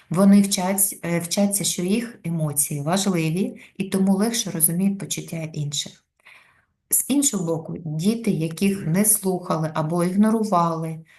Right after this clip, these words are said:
можуть виростати з відчуттям, що емоції не важливі. І ми з вами вже трошечки цього торкалися. Наприклад, якщо дитина приходила до батьків зі сльозами, а її емоції зневажали словами «не плач»,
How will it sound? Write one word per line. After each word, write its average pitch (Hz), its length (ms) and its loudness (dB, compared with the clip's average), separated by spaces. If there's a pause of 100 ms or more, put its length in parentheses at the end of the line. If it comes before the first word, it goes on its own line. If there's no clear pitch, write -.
(120)
можуть 196 360 4
виростати 175 460 0
з - 160 0
відчуттям, 220 480 -4
що - 200 -6
емоції 165 680 0
не 175 300 0
важливі. 156 680 -6
І 175 120 -12
ми 202 80 2
з 202 100 -2
вами 185 260 0
вже 170 260 -8
трошечки 190 580 -6
цього 156 260 -2
торкалися. 156 760 -6 (340)
Наприклад, 202 480 2
якщо 180 260 0
дитина 196 320 2
приходила 170 560 -4
до 160 140 -2
батьків 170 480 -4
зі 160 140 -2
сльозами, 185 720 0 (400)
а 185 160 -2
її 202 300 6
емоції 190 400 2
зневажали 165 600 -2
словами 160 760 -2 (120)
«не 165 80 -4
плач», 214 540 -2